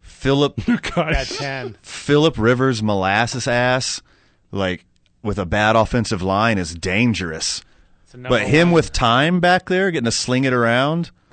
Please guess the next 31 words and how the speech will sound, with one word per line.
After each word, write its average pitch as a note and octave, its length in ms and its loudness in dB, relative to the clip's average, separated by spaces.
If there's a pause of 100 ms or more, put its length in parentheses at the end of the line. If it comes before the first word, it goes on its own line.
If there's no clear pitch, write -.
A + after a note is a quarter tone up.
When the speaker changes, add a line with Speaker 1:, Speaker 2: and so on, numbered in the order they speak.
(840)
Speaker 1:
Colts C#3+ 280 -2
are F3 60 0
gonna D#3 120 -2
be B2 120 0
good B2 240 -2
this A#2 180 -2
year. E2+ 160 -4
Watch G2 260 -2
out. A2+ 360 -2
Speaker 2:
You A#3+ 120 0
know E4 140 4
Speaker 3:
Indy, C#4+ 60 2 (140)
Speaker 2:
it D3 40 -6
Speaker 3:
Indy's C#3+ 300 -8
offensive B2+ 460 -8
line B2 280 -10
voted A2+ 260 -10
number A2+ 280 -12
one G#2+ 320 -12
last F#2+ 300 -16
year. F2+ 160 -2
Speaker 1:
Yep. A#2 180 0 (500)
Speaker 2:
You G3+ 60 -2
know C4+ 100 4
he D4+ 80 4
only C4+ 160 2
threw A#3 180 -2
five F3 360 0
interceptions F#3 500 0
last F#3+ 240 -2
year? G#3+ 140 -8